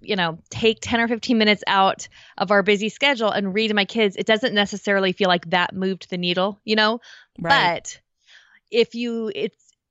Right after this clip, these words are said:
Speaker 1: if you look at that cumulatively over time, then it makes a huge impact. And so it's one of those things we have, it's one of those things that's so important, but we have to remind ourselves to take the long view or we miss the importance of it.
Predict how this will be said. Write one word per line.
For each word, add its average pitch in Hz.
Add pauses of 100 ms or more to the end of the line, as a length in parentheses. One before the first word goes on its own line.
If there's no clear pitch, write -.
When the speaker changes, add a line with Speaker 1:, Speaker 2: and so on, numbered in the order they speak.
Speaker 1:
if 202
you 233
look 240
at 247
that -
cumulatively 190
over 175
time, 170 (380)
then 190
it 180
makes 208
a 302
huge 302
impact. 247
And 202
so 185 (280)
it's -
one 277
of 262
those 247
things 233
we 226
have, 220
it's -
one 269
of 254
those 220
things 220
that's -
so 214
important, 190
but -
we 185
have 180
to 190
remind 170
ourselves 165
to -
take 147
the 160
long 160
view 147
or 160
we 160
miss 160
the 156
importance -
of -
it. -